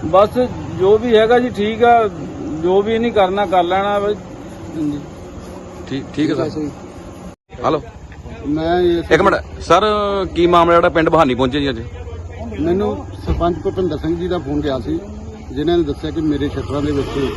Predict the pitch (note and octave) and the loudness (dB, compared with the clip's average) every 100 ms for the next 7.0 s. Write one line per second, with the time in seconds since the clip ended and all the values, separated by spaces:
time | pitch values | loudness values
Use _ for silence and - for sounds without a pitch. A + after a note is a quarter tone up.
0 | - - - - - - - D3+ D#3 E3 | -8 -8 -8 -8 -8 -6 0 2 4 2
1 | D3+ D3 D3 D3 C3 A#2 B2 B2+ C#3 C#3+ | 2 2 2 2 0 -2 -2 0 0 -2
2 | C#3+ - - - - - - A2+ A#2 C#3+ | -4 -6 -10 -10 -12 -10 -4 -4 0 -2
3 | D3 D3 C#3+ B2 C3 B2 B2+ A#2 - A2 | 0 0 0 -2 -2 0 -2 -4 -8 -8
4 | F2+ A2+ B2+ C#3 A#2 A2+ - - - - | -6 -6 -4 -4 -4 -6 -8 -12 -12 -12
5 | - - - - B2 A#2 - - C#3 C#3 | -12 -12 -14 -8 -6 -6 -8 -8 -4 -2
6 | C3 A#2+ C3+ C#3+ B2 C3+ C#3 B2 C3+ | -2 -4 -6 -6 -6 -6 -6 -6 -4